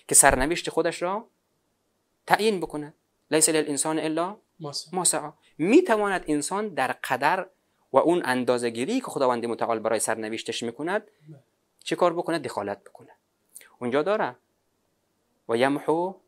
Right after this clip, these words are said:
Speaker 1: و یمحو الله ما یشاء و یثبت ما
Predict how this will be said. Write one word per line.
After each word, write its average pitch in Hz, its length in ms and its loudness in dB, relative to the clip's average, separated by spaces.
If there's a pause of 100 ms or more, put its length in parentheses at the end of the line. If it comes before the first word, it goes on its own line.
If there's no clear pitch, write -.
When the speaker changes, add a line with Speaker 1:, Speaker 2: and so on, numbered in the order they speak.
Speaker 1:
و 120 40 0
یمحو 127 240 2
الله 147 300 0
ما 175 360 -2 (400)
یشاء 165 440 -4 (1300)
و 131 60 0
یثبت 175 380 -2
ما 208 260 0